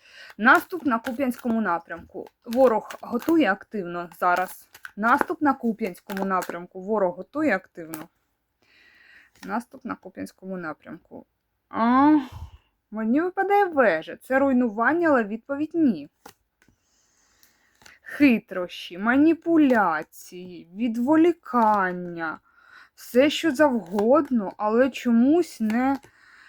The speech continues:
прям таке.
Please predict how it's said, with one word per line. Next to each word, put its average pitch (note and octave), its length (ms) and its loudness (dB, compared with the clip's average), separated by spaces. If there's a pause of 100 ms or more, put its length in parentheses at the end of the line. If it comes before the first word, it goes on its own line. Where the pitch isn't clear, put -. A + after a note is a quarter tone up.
(180)
прям B3 560 2 (2000)
таке. G#3 440 -6